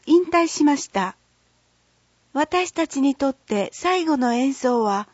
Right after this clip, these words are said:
最高の演奏ができました。同時に、私たちは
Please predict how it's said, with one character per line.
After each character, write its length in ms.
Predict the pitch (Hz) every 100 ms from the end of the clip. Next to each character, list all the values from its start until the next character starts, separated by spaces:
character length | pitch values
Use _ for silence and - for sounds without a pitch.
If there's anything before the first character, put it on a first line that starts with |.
| _ _ _
最 360 | - 330 381
高 280 | 370 359 359
の 180 | 349 349
演 160 | 349 349
奏 280 | - 339
が 140 | 330 330
で 140 | 285
き 140 | 277 262
ま 140 | 262
し 120 | -
た。 240 | - 196 - _ _ _ _ _ _ _ _ _ _ -
同 280 | 220 294 311
時 160 | 277 262
に、 240 | 262 262 _ _ _ _ _
私 400 | 262 277 349 349
た 160 | - 294
ち 200 | - 214
は 260 | 202 -